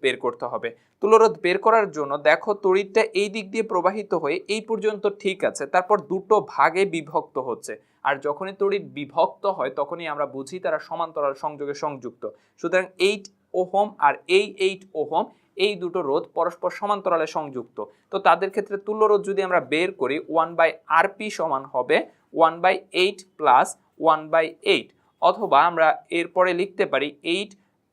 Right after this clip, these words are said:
by one plus one, অর্থাৎ two by eight। তাহলে আরপি সমান কত হবে? এখানে কাটাকাটি করলে ওয়ান আর ফোর, তার মানে আরপি সমান হচ্ছে ফোর। তাহলে এই যে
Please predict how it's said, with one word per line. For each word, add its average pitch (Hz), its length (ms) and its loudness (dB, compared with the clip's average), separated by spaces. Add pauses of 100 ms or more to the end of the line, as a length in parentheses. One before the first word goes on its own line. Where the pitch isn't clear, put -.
(460)
by 131 280 4 (280)
one 160 280 4
plus 156 240 6 (280)
one, 151 200 6 (300)
অর্থাৎ 160 600 2 (420)
two 196 200 -2
by 160 220 6 (320)
eight। 170 220 2 (220)
তাহলে 202 180 8 (100)
আরপি 196 380 8
সমান 220 300 0
কত 202 220 0
হবে? 208 400 2 (100)
এখানে 180 260 -2
কাটাকাটি 180 440 2
করলে 196 500 0
ওয়ান 165 380 4
আর 156 200 4
ফোর, 226 360 2 (100)
তার 160 140 6
মানে 156 220 -6
আরপি 160 320 2
সমান 156 260 -4
হচ্ছে 160 440 0 (240)
ফোর। 165 340 4 (180)
তাহলে 226 320 4
এই 233 280 0
যে 262 280 -6